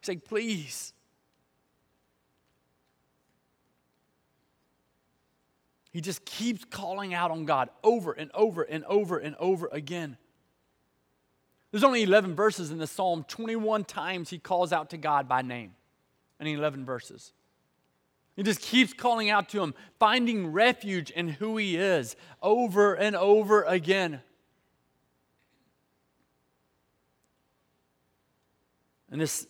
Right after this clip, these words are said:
very first verse, he even says, "Be merciful to me,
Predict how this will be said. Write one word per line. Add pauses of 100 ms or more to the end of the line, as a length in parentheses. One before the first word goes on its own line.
very (320)
first
verse,
he
even
says, (340)
"Be
merciful
to
me,